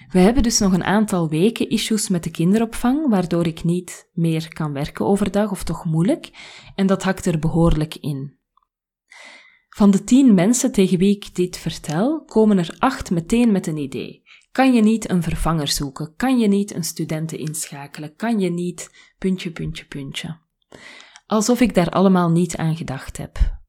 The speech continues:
Een vervanger is financieel een pittige optie, omdat we bijvoorbeeld voor een officiële vervanger geen kinderopvangtoeslag, eh, krijgen. En dan betalen we echt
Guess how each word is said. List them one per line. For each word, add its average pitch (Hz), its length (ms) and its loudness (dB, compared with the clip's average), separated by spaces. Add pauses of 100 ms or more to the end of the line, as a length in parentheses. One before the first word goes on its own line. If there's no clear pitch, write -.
(120)
Een 180 140 0
vervanger 190 520 0
is 196 160 -2
financieel 180 680 -2
een 165 120 -4
pittige 196 380 -2
optie, - 560 2 (320)
omdat 190 340 0
we 196 80 4
bijvoorbeeld 175 540 2
voor 170 160 0
een 165 160 0
officiële 175 520 -2
vervanger 170 480 -2
geen 170 380 -2 (380)
kinderopvangtoeslag, 185 1400 2 (180)
eh, 151 260 -6 (100)
krijgen. 185 540 -2
En 175 120 -2
dan 165 140 -4
betalen 165 340 -4
we 160 80 -2
echt - 380 -12